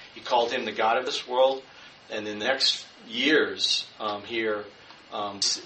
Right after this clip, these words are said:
we, we saw how he's gonna let that leash out. He's gonna let it go a little bit. Still, it's still tethered to God. And, uh, says, Tim, Paul says in Timothy, he says, "In latter days, you know, men are gonna become lovers of themselves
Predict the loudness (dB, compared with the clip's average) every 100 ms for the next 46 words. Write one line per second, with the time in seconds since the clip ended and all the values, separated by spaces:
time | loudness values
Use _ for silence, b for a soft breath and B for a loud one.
0 | -8 -8 -6 -10 -8 -4 4 8 8 6
1 | 0 0 0 -2 -4 -2 0 0 -2 -2
2 | -2 -4 -2 0 2 0 -2 -10 -20 B
3 | B -14 -6 0 2 0 0 0 2 0
4 | -6 -4 -4 -2 -2 -4 -6 -4 2 6
5 | 6 6 0 0 2 2 4 4 4 2
6 | -6 -8 -2 -2 -2 -4 -8 -16 B B
7 | B B -2 0 -2 -4 -4 -4 -2 -4
8 | -6 -10 -4 4 4 4 -2 -4 -2 -4
9 | 0 2 4 4 2 0 -8 -6 -4 -2
10 | -4 -6 -4 -4 -6 -10 B B 6 8
11 | 8 8 8 8 4 -4 -4 -6 -4 -2
12 | -2 -2 -6 -4 -2 -2 2 2 2 -4
13 | -4 -6 -8 0 2 2 -2 -10 -12